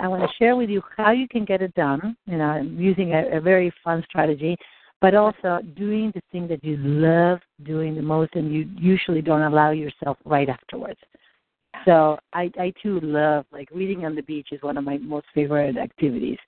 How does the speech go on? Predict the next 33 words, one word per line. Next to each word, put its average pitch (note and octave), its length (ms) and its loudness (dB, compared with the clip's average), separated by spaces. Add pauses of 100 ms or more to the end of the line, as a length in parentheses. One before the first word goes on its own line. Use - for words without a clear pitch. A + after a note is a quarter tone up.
(440)
And, D#3+ 320 6
uh, D3+ 240 0 (220)
so F3 80 2
if F#3 260 0
I F#3 100 2
have G3 220 0 (100)
to, F3 260 -2 (420)
you F#3+ 80 -4
know, G3 100 -2
create A3 580 0
a G3+ 340 0
series F#3+ 300 0
of E3+ 140 -4
videos, D#3 420 -2
which E3+ 200 -12
is G#3+ 100 -8
not C4 180 2
that F3 200 2
hard, D3+ 280 0
but D#3 160 -6 (240)
emails G3 460 2
are C#3+ 80 -8
harder A3 500 -10
for - 100 -10
me. - 260 -10
So E3+ 80 0
if D#3+ 180 2
I A3 180 6
have A3+ 180 2
to - 100 -20
create F3+ 340 -4
e-, F#3+ 140 -10 (100)
emails, F3 500 -4